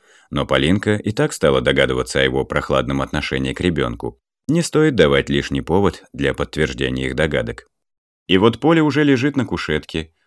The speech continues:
он сидит рядом, внимательно всматриваясь в монитор. Врач водит трубкой по животу Полинки и монотонно диктует данные медсестре.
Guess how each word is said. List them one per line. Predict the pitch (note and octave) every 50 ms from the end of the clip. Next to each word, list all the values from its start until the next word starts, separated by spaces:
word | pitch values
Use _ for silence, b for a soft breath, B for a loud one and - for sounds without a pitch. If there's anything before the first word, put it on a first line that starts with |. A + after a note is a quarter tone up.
| _ _ -
он | F2+ A2 B2
сидит | - - C3+ C#3+ D#3 D3 -
рядом, | G#2+ - F#2 F#2 F#2 F#2 F#2 F#2 _ _ _ _ -
внимательно | - D#2+ F#2+ G#2 B2 D3 D3+ C#3 B2+ A#2+ A#2 G#2+
всматриваясь | - - - F#2+ G2+ G2 - G#2+ F#2 F#2+ F#2+ F#2 F2+
в | F#2
монитор. | F#2+ F#2+ F#2 F#2+ F2+ - D#2 C#2 C2 - _ _ _ _ _ -
Врач | D2+ D2+ E2 D#2+ D#2 D2 -
водит | D#2+ D#2 D2+ D#2 D2 -
трубкой | - E2+ E2+ - - D#2+ D2+
по | - D#2+
животу | D2+ E2 D#2 D#2+ D#2+ - D#2+ D2+
Полинки | D#2 D2 D2 F2+ A2+ B2+ A#2+ - A2+ A2 A2 b b b b b b
и | A2+ A2+
монотонно | G#2+ G2+ G2 G2 F#2+ - B2+ C#3 C#3+ C#3 C#3
диктует | A#2+ F#2 F2+ - - F2 F2+ G#2 G#2+ G#2+ F2+
данные | D#2+ D#2+ D#2 D#2+ D#2+ D#2 D#2+ E2 D#2+
медсестре. | D#2+ D#2 D2+ C#2+ - - D#2+ - - - C2+ C2+ B1+ B1 -